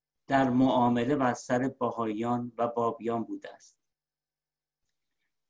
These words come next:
بهایی آزاری در دست روحانیون اهرم فشاری برای آشفته ساختن اوضاع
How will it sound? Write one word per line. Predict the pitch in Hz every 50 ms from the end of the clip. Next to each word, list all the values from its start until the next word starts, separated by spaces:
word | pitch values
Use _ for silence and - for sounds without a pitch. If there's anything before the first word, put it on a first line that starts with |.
| _
بهایی | 123 147 160 156 - 165 165 165 160 165
آزاری | 160 156 147 131 151 156 151 151 151 180 151 107 - - _ _ _ _ _ _ _ _ 113
در | 131 147 147 151
دست | 139 127 147 170 175 170 - - -
روحانیون | 190 165 160 165 160 151 135 135 147 135 135 139 135 127 110 98 - - _ _ _ _ _ _ _ _
اهرم | - 156 151 131 127 127 151 170 175 185 175
فشاری | - - - 156 143 - - 165 160 156 147 139 113 110 101 - _ _ _ _ _ _ _ _ _ _ -
برای | 135 139 143 156 170 175 170 170 160
آشفته | - - 151 143 131 - - 156 147 139 - - 143
ساختن | 135 - - - 110 - - - 165 170 185 190
اوضاع | 185 175 160 147 - 151 147 143 139 135 -